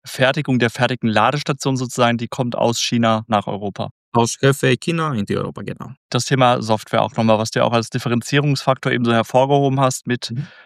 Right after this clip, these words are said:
Speaker 1: Open Source sozusagen, wo ihr drauf sitzt. Wenn man, also wie differenziert ihr euch durch die Software? Was macht eure Software anders als die von einem Marktbegleiter?
Speaker 2: Ich muss auch erwähnen, also es gibt zwei, äh, oder der Begriff ist, äh, Firmware, also was die Ladestation an sich angeht.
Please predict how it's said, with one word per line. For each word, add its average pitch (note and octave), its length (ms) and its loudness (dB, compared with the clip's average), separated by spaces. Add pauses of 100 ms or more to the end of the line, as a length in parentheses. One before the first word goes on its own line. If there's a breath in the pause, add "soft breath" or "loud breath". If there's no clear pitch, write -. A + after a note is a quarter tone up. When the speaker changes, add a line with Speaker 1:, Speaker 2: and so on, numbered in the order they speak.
(100)
Speaker 1:
Open B2 280 -4
Source C3+ 340 0
sozusagen, C3 400 -2
wo B2+ 60 -2
ihr A#2+ 40 -2
drauf B2 240 -4
sitzt. - 220 -10 (420)
Wenn A#2+ 220 2
man, C3 300 2 (240)
also A#2 180 -2
wie C3+ 80 2
differenziert C3+ 640 0
ihr C3+ 80 4
euch A#2+ 160 0
durch B2+ 160 -2
die B2 120 -4
Software? A#2 380 -2
Was B2 160 0
macht B2+ 160 -2
eure B2 260 2
Software A#2 460 0
anders C3+ 340 2
als A2+ 200 -6
die A#2+ 100 -4
von A#2+ 160 -2
einem A2 80 2
Marktbegleiter? G#2 800 -2 (180)
Speaker 2:
Ich C#3 140 -2
muss C#3 160 6
auch C#3 160 2
erwähnen, C3+ 260 4
also B2+ 180 2
es B2 140 -2
gibt A#2+ 180 -2
zwei, A#2 420 4
äh, G#2+ 420 -2
oder A2+ 200 2 (160)
der G#2+ 120 4
Begriff A2+ 420 2
ist, - 380 -6
äh, - 600 -6 (120)
Firmware, C#3 580 2
also G#2+ 280 2
was G#2 180 2
die A2 120 0
Ladestation G#2+ 640 0
an G2 120 0
sich - 260 2
angeht. G#2+ 480 0